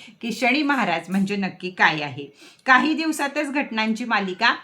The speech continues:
चालू झाली. राजाला साडेसाती लागली. राज्यात एका लहानशा चुकीवरून बंडखोरी झाली. आर्थिक संकटे, जवळचे मंत्री दुरावले, महाराणी आजारी पडली. शेवटी राजा विक्रम एका दूरच्या राज्यात कैद झाला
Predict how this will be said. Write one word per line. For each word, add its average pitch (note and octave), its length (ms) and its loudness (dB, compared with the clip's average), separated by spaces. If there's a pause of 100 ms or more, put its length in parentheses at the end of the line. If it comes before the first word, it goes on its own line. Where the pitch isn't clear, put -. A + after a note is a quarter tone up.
(200)
चालू G3+ 280 6
झाली. D3+ 400 -6
राजाला A3 400 4
साडेसाती B3 600 -2
लागली. F3+ 360 0 (220)
राज्यात A#3 460 4
एका C4 240 0
लहानशा B3 500 2
चुकीवरून B3+ 640 -2
बंडखोरी A#3 600 0
झाली. D3+ 320 -4
आर्थिक G#3 460 2
संकटे, A#3 540 -4
जवळचे G3+ 460 -2
मंत्री A3+ 380 -2
दुरावले, E3 460 -2
महाराणी G#3+ 440 0
आजारी A3+ 340 0
पडली. D#3+ 440 -8 (260)
शेवटी C4+ 400 2
राजा A#3+ 320 4
विक्रम A#3 420 0 (120)
एका G#3+ 280 2
दूरच्या C4 440 0
राज्यात G#3 380 4
कैद A#3+ 460 -2
झाला G3 320 0